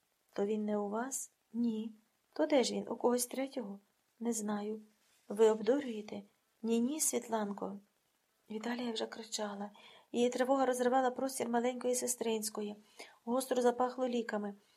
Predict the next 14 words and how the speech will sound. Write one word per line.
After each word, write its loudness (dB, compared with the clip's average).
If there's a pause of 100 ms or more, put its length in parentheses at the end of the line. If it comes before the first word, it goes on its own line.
(200)
наче 2
хтось -4
розлив 2
флакон -2
з -2
краплями, 0
невідомо 0
якими, -2
але -2 (420)
хтось 0
біг -2
коридором, 2
хтось -2
кричав. -2